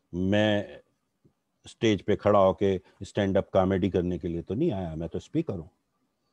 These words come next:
तो मैं वही करूँगा जो लोग मुझे देखने आए हैं, ताकि मैं अपने मजाक सुनाऊंगा और comedian बन जाऊंगा। ना, people, हो सकता है उस वक्त हंस भी दे, लेकिन उनका वक्त आपने ज़ाया किया, वो इसलिए नहीं आते हैं आपको देखने।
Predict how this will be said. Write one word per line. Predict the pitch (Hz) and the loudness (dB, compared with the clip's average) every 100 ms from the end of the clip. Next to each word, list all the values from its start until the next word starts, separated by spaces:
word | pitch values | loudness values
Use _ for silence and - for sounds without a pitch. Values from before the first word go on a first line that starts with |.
| _ 85 | _ -8
तो | |
मैं | 87 | -4
वही | 80 92 98 156 | -2 0 2 2
करूँगा | - 104 95 135 | 2 2 4 2
जो | 107 85 | 2 -2
लोग | 73 92 120 95 | 0 2 2 2
मुझे | 92 101 | -2 -2
देखने | 92 85 - 76 | -2 -6 -8 -16
आए | 71 | -16
हैं, | 76 78 _ _ _ _ _ _ - | -18 -20 _ _ _ _ _ _ -8
ताकि | 92 - | -6 -2
मैं | 90 95 | -2 0
अपने | 95 95 90 | -2 -2 -4
मजाक | 90 85 90 90 | -2 0 0 0
सुनाऊंगा | - 78 76 87 113 - _ _ 87 | -4 -10 -8 -6 -6 -8 _ _ -6
और | 82 | -6
comedian | - 87 80 80 92 80 | -4 -6 -6 -4 -4 -4
बन | 80 | -8
जाऊंगा। | 78 80 85 | -8 -8 -8
ना, | 101 123 80 - 92 - | -6 -6 -8 -16 -14 -8
people, | 120 120 117 _ _ 165 | -6 -4 -6 _ _ -4
हो | |
सकता | 170 180 196 | -2 2 4
है | |
उस | 175 | 4
वक्त | 180 135 | 2 0
हंस | 143 | 0
भी | 139 151 | 2 2
दे, | 123 180 | 2 0
लेकिन | 147 147 131 _ _ _ _ 113 | -2 -4 -8 _ _ _ _ -10
उनका | 117 120 | -6 0
वक्त | 95 98 92 | 0 0 -4
आपने | 82 92 110 | -6 -6 -8
ज़ाया | 76 73 71 | -6 -8 -12
किया, | _ - _ _ _ _ _ _ _ - | _ -20 _ _ _ _ _ _ _ -8
वो | 98 | -8
इसलिए | 98 107 101 | -4 -2 -2
नहीं | 82 80 | -2 -4
आते | 73 - 76 | -8 -14 -14
हैं | |
आपको | 73 - 71 | -14 -16 -18
देखने। | 71 76 117 | -18 -20 -20